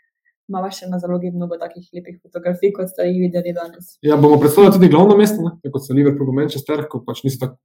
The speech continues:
Speaker 2: ena, Manchester ni tako turističen, mogoče bolj tak, ampak tudi takšna manjša, manjša, eh, skrita mesteca, ne, kot so Chester in tako naprej. Uh, no, drugače, to je to danes z najine strani. Zahvaljujemo se vama za, se vam za, uh,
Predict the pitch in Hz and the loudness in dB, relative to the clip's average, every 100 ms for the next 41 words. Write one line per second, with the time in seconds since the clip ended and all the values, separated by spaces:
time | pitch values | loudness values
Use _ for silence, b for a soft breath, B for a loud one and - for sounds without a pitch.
0 | _ - 135 127 127 131 135 135 135 143 | _ -10 -6 -6 -4 -4 -4 -2 -4 -4
1 | - 143 156 139 127 123 131 127 135 135 | -2 0 0 -2 -8 -6 -6 -2 -2 -2
2 | 151 147 131 127 127 - b b b 151 | -6 -8 -8 -6 -8 -8 b b b 2
3 | 175 170 151 170 175 147 139 139 151 143 | 2 2 0 2 0 -4 -4 -2 -2 -4
4 | 135 123 127 - - - 127 - 139 131 | -6 -8 -10 -14 -18 -16 -14 -8 -6 -6
5 | 131 127 - 123 131 _ - 139 139 139 | -10 -12 -16 -14 -18 _ -20 -10 -4 -4
6 | 139 127 123 120 135 120 131 123 b b | -6 -14 -12 -8 -6 -4 -4 -6 b b
7 | b _ _ _ - 131 127 127 131 160 | b _ _ _ -12 -6 -2 0 0 4
8 | 202 175 185 175 175 170 170 180 180 180 | 4 4 0 -2 0 0 2 0 0 0
9 | 139 139 147 156 143 - 127 190 190 _ | 0 -2 -2 -2 -4 -6 -6 -6 -8 _
10 | 139 135 131 - 156 143 139 131 123 123 | -8 -6 -6 -4 -4 -2 -6 -8 -10 -12
11 | 120 120 120 131 123 139 131 151 139 123 | -16 -18 -16 -12 -10 -6 -4 -4 -4 -10
12 | 123 117 117 120 | -12 -12 -12 -16